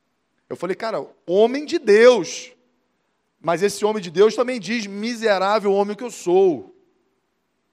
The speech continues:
Porque ele reconhece as suas falhas. Ele reconhece que a nossa jornada nessa vida,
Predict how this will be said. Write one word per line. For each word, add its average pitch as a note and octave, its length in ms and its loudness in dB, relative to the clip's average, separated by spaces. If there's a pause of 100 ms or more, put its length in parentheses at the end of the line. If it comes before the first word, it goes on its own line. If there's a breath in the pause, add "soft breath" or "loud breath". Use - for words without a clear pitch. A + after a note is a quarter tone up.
(200)
Porque F3+ 220 -2
ele G#3+ 140 0
reconhece A3 1160 -2 (480)
as E3+ 200 -6
suas F#3 340 -4
falhas. A#2 640 -12 (640)
Ele E3 120 -4
reconhece A#3 720 2
que G#3 320 -2 (340 loud breath)
a F#3 120 -4
nossa A3+ 440 0
jornada G3+ 640 0
nessa F#3+ 300 -2
vida, F#3+ 500 -4